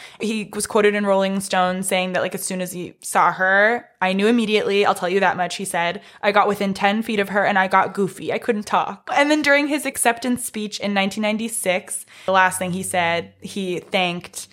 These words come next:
especially the love of my life, my angel, Gwyneth Paltrow.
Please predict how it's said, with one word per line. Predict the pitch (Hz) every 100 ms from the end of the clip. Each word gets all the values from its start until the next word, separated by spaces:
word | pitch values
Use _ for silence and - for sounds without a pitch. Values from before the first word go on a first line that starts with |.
| - - - -
especially | 208 208 196 208 202
the | 202
love | 202 190 190
of | 190
my | 202
life, | 190 170 165 170 -
my | 190 190
angel, | - 185 175 - 98 196 190
Gwyneth | 180 180 -
Paltrow. | - - - 98